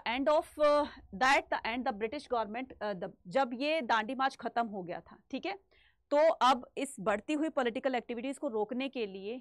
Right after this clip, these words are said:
क्या किया गया, राउंड टेबल कॉन्फ्रेंसेस, अ, जो है वो हेल्ड करवाई गई। मतलब हम बात को यहीं रफा दफा करते हैं ना, बातचीत से हम जो है सॉल्यूशन निकालेंगे, ठीक है। अब वो बातचीत क्या होती है और वो कहाँ पर होती है, तो वो होती है लंदन के अंदर,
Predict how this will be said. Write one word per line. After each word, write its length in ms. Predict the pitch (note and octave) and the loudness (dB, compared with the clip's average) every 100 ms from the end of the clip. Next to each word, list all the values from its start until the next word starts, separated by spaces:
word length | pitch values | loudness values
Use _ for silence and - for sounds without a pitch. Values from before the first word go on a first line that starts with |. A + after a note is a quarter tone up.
| - | -4
क्या 160 | A#3 | -4
किया 280 | A#3 A#3+ A#3 | -2 -4 -4
गया, 260 | G3+ A#3+ D#4+ - | -4 -6 -6 -12
राउंड 360 | G#3 A3+ B3 B3+ | -4 -2 0 -2
टेबल 220 | A#3 A#3+ | -6 -6
कॉन्फ्रेंसेस, 720 | A#3+ G#3 - B3 C#4 C#4 - _ - | -6 -8 -8 -8 -6 -6 -8 _ -12
अ, 120 | G3 | -10
जो 140 | G3 G#3+ | -8 -10
है 80 | |
वो 100 | A3+ | -8
हेल्ड 280 | C4 G#3+ F#3+ | -6 -4 -4
करवाई 340 | - D#3+ E3 E3 | -6 -12 -10 -12
गई। 180 | - - _ _ - - | -16 -20 _ _ -18 -6
मतलब 320 | G#3 B3+ D#4+ | -6 0 0
हम 220 | - A#3 | 0 -2
बात 280 | G#3+ G3+ G3+ | 2 2 0
को 100 | D4 | -4
यहीं 200 | C4 B3 | -6 -6
रफा 220 | C4+ B3+ | -8 -6
दफा 220 | B3 A#3+ B3+ | -6 -6 -8
करते 240 | A3 G3+ | -8 -10
हैं 60 | D4+ | -10
ना, 80 | |
बातचीत 480 | F4 G#3 G#3 - D4 _ - | -4 -4 -2 -4 -6 _ -14
से 280 | - C4+ | 0 2
हम 280 | C#4 B3 B3 | 2 0 -6
जो 140 | G3+ A#3 | -8 -8
है 100 | C4 | -8
सॉल्यूशन 380 | A#3 G3+ A3 | -8 -8 -8
निकालेंगे, 560 | G#3 F3+ E3 D#3+ - - _ - | -10 -10 -12 -14 -16 -20 _ -10
ठीक 140 | C4 | -8
है। 80 | G#4+ _ _ - | -10 _ _ -6
अब 100 | A3+ | -4
वो 80 | B3 | -2
बातचीत 420 | G3+ F3 - C4+ | -2 -2 -4 -6
क्या 120 | - | -4
होती 260 | C#4 C#4+ C#4+ | -4 -4 -6
है 60 | C#4+ | -6
और 60 | |
वो 100 | C4 | -6
कहाँ 340 | C4 G#3 A#3 A#3 | -6 -6 -4 -6
पर 100 | B3 | -6
होती 280 | G#3+ - F3 | -8 -10 -14
है, 120 | - _ _ _ _ - | -16 _ _ _ _ -4
तो 60 | |
वो 200 | C4 C#4+ | -2 0
होती 320 | C#4+ A#3+ A#3+ B3 | 0 -2 -2 -8
है 160 | C#4+ | -6
लंदन 340 | G#3 F#3 F#3 F#3 | -8 -8 -10 -12
के 120 | F3+ | -16
अंदर, 260 | F#3+ - | -18 -20